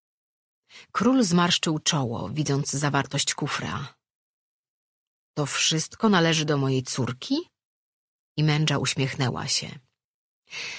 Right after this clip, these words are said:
„To dary od przywódcy mego ludu, Nekauna, pierwszego głosu. W mojej krainie mamy zwyczaj, by obdarowywać naszych gości z królewskich rodów. W przypadku Imi dopełnienie tej tradycji było prawdziwą przyjemnością.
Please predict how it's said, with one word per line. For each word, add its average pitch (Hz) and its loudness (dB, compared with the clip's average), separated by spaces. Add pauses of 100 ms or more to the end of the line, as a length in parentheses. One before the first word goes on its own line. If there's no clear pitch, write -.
(240)
„To 262 8
dary 240 8
od - 2
przywódcy 208 2
mego 190 6
ludu, 156 2
Nekauna, 151 0
pierwszego 190 4
głosu. 160 0 (840)
W 170 2
mojej 285 8
krainie 226 8
mamy 208 6
zwyczaj, 160 0
by 143 0
obdarowywać 170 2
naszych 160 2
gości 180 2
z - -2
królewskich 170 0
rodów. 147 0 (640)
W - -18
przypadku 233 6
Imi 240 6
dopełnienie 202 6
tej 143 0
tradycji 160 2
było 170 2
prawdziwą 160 2
przyjemnością. 151 0